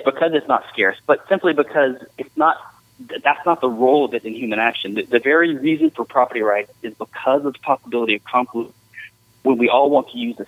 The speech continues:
same resource to ac-, accomplish a given end. That conflict cannot arise if we all want to use the same recipe to use our own resources to achieve a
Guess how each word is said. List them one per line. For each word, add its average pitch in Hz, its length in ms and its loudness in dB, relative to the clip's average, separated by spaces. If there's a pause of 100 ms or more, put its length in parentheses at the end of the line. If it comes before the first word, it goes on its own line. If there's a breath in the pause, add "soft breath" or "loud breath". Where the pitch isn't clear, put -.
same 120 280 -4
resource 113 560 0
to 101 160 -2
ac-, - 320 -6
accomplish 110 520 -2
a - 20 -12
given 98 240 -8
end. 104 280 -4 (480)
That 143 180 0
conflict 180 540 -2
cannot 135 400 -4
arise 117 540 0 (440)
if - 100 -16
we 120 120 -6
all 143 220 4
want 139 220 -2
to 135 60 -8
use 123 140 -4
the 113 180 -12
same 113 300 0
recipe 113 640 -2 (540)
to 131 40 -8
use 120 240 -2
our 107 160 2
own 143 240 2
resources 113 580 -2 (240)
to - 120 -2
achieve 117 380 0
a - 120 -8